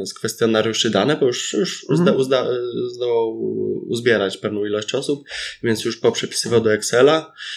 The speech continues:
Speaker 1: mm, i oni to sami przepisują, te Excela.
Speaker 2: Okej, rozumiem.
Speaker 1: A my im później ewentualnie te surowe, surowe
Speaker 2: Mhm.
Speaker 1: wyniki sprawdzamy, e, już, już, już w domu, bo oni mogą nam, e, w sensie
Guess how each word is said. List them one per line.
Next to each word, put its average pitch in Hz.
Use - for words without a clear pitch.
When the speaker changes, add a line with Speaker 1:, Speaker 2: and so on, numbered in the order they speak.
Speaker 1:
mm, 117
i 135
oni 139
to 135
sami 92
przepisują, -
te -
Excela. -
Speaker 2:
Okej, 127
rozumiem. 143
Speaker 1:
A 131
my 147
im 143
później 143
ewentualnie 127
te 117
surowe, 110
surowe 107
Speaker 2:
Mhm. 170
Speaker 1:
wyniki 104
sprawdzamy, 117
e, 95
już, -
już, 101
już 127
w 113
domu, 117
bo 98
oni 110
mogą 104
nam, 95
e, 87
w -
sensie 104